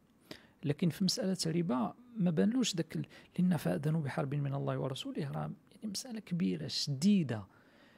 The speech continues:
آه، تصنيف الربا من طرف النبي صلى الله عليه وسلم من الموبقات، يعني التي تبقي الإنسان في النار. ال-، ال-، من الكبائر،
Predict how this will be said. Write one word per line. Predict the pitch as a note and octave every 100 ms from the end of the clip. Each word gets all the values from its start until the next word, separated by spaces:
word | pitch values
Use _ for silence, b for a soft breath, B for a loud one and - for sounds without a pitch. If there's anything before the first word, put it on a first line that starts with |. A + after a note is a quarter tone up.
| b -
آه، | D#3+ D3 D3 C#3+ -
تصنيف | F#3 - G3+ -
الربا | E3 E3+ D3+ D3+
من | C#3+ C#3+ C#3
طرف | C3+ C#3+ D#3
النبي | D3 C#3+
صلى | -
الله | C3+
عليه | -
وسلم | D3
من | D3
الموبقات، | C#3+ D#3+ D3+ D#3 F3+ B2 -
يعني | A2+ B2+
التي | C#3 -
تبقي | D3+ F3+ - D3+
الإنسان | G3+ A#2 C#3
في | A2 E3
النار. | E3+ D#3 B2+ b b b b b b -
ال-، | - E3 D#3 D#3 D3 D3 -
ال-، | F3 D#3 D#3+ E3 F3 F#3 - _ _ _ _ _ _ - -
من | D#3+
الكبائر، | D3 - E3 D3+ G3+ - D3 -